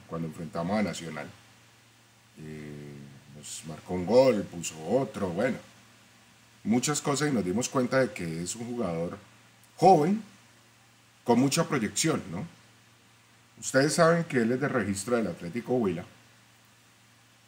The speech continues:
y, eh, pues terminó contrato con Nacional y no va a seguir. Hablo de Osa porque en la última entrevista que dio, eh, don Tulio Gómez, con Petizo Arango,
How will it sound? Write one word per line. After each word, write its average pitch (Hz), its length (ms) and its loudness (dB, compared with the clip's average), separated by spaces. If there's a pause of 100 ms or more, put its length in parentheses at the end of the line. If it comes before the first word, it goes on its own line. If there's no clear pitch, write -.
y, 165 380 -2 (160)
eh, 92 580 0 (1300)
pues 101 160 -4
terminó 87 320 -2
contrato 110 340 -4
con 101 140 0
Nacional 82 340 -6
y 85 40 -4
no 90 120 -4
va 90 120 -6
a - 20 -6
seguir. 135 320 0 (260)
Hablo 95 400 2
de 110 160 4
Osa 101 340 0 (160)
porque 98 600 0 (880)
en 78 400 -6
la 76 560 -6 (120)
última 95 340 -4
entrevista 104 520 -4
que 85 160 -6
dio, 78 420 -8 (440)
eh, 80 340 -8
don 76 200 -12
Tulio 113 280 2
Gómez, 120 460 2 (720)
con 69 120 -18
Petizo 82 420 -2
Arango, 98 340 2